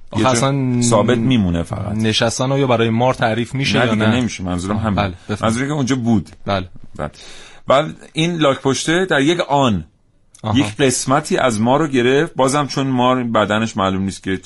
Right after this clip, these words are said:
Speaker 2: نمیتونم بگم چه قسمتش واقعاً بود، ولی یه قسمتی از بدن ما رو گرفت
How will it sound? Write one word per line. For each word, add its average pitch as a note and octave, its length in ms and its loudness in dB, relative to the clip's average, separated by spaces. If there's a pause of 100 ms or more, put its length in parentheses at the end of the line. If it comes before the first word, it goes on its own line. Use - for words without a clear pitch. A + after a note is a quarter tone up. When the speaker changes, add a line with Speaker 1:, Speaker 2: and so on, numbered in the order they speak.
Speaker 2:
نمیتونم G2+ 400 -2
بگم F2 220 -4 (120)
چه F#2 160 -8
قسمتش F2 460 -6
واقعاً F2 260 0
بود، F#2+ 180 -4
ولی D3 100 2
یه D#3 60 0
قسمتی D3 440 0
از C3+ 100 -4
بدن B2+ 280 2
ما D3+ 140 0
رو D#3 80 -2
گرفت C#3 680 0